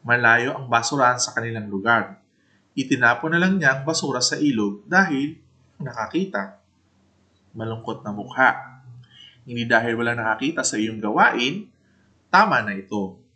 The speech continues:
Tandaan ang salitang,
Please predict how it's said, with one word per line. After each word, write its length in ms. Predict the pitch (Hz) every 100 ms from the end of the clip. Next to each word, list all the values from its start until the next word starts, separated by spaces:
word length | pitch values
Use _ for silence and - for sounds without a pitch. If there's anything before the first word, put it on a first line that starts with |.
| _ _ _ _
Tandaan 800 | - 113 131 160 127 135 185 - _ _ _ _ _ _ 143
ang 120 | 156
salitang, 720 | - 143 131 120 110 113 113